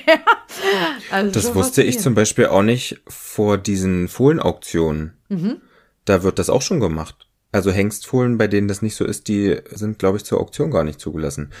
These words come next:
Speaker 1: Die was?
Speaker 2: Wawa hatte als Fohlen noch keine zwei Hoden ertastbar.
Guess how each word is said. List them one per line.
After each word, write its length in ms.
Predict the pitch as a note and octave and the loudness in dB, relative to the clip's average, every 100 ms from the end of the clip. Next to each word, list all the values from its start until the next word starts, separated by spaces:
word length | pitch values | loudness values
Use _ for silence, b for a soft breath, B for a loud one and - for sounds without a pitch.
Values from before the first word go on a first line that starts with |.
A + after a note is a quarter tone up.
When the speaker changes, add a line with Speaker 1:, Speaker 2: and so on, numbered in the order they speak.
| B - | B -4
Speaker 1:
Die 80 | F#3+ | -2
was? 160 | E2 | 2
Speaker 2:
Wawa 300 | F#2 B2 - - | 4 4 2 0
hatte 300 | G#2+ - - | 0 2 2
als 200 | E2+ - | 0 -4
Fohlen 720 | - - F#2 F2 B2 E3 F#3 | -12 0 4 6 4 2 -4
noch 240 | C#3 C3 C3 | -4 -4 -2
keine 460 | E3 D#3 G2+ F2 | 0 2 4 2
zwei 500 | - - E2 D#2+ D#2+ E2 | -2 0 4 4 2 0
Hoden 280 | E2 D#2+ D#2+ | -2 -2 -2
ertastbar. 760 | D2+ - D#2 - - C#2+ C#2 | -6 -6 -8 -6 -6 -6 -8